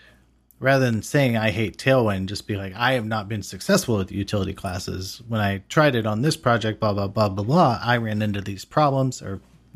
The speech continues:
felt this need." Like, that's a lot better of a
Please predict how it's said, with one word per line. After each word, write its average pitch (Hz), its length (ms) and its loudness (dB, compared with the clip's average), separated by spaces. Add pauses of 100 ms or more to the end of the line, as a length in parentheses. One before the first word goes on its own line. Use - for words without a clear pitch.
(120)
felt 117 340 0
this - 360 -4
need." 104 400 2 (500)
Like, - 200 -6
that's 180 220 0
a 180 80 2
lot 135 320 4
better 127 320 4
of 110 160 2
a 92 240 -4